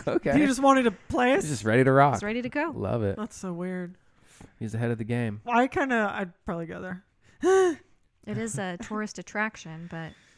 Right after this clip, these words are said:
Speaker 3: I wouldn't kiss it, though. I'll tell you that right now.
Speaker 2: That's a good one. That's a good one. I, I, I figured that would be your number
Speaker 3: You know
Speaker 2: one.
Speaker 3: it. I gotta
Speaker 2: Mm-hmm.
Speaker 3: put him in there. I love that guy.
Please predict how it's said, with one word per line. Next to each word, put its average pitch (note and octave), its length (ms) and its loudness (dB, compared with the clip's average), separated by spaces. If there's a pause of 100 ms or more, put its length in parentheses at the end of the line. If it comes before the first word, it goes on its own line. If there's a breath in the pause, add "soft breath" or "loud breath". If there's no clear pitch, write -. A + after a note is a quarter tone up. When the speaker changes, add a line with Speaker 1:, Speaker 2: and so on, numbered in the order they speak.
(140 soft breath)
Speaker 3:
I A#3 120 2
wouldn't A#3+ 240 2
kiss A3+ 240 -2
it, F#3+ 120 -8
though. G3 100 -10
I'll F#3 140 -10
tell G#3 160 -14
you F#3+ 60 -12
that - 160 -10
right - 160 -16
now. G2+ 140 -16 (1500 loud breath)
Speaker 2:
That's - 220 -12
a - 40 -16
good C3 160 -2
one. G2 300 -6
That's G#2+ 160 -14
a - 20 -16
good A2 160 -6
one. G#2 140 -8
I, G2+ 300 -8
I, G#2+ 60 -8 (160)
I B2 40 -10
figured A#2 300 4
that G#2+ 100 6
would G#2+ 120 4
be A2 100 2
your G#2 120 4
number G2+ 220 0
Speaker 3:
You G2 60 2
know F#2+ 160 2
Speaker 2:
one. F#2 140 -2
Speaker 3:
it. - 80 -18 (120)
I G#3 80 -6
gotta G3 260 0
Speaker 2:
Mm-hmm. G3+ 100 -4
Speaker 3:
put G3 100 -2
him F3 100 -4
in F3 80 -4
there. E3+ 140 -4
I - 20 -6
love E3+ 220 -4
that E3 160 -8
guy. D3+ 240 -8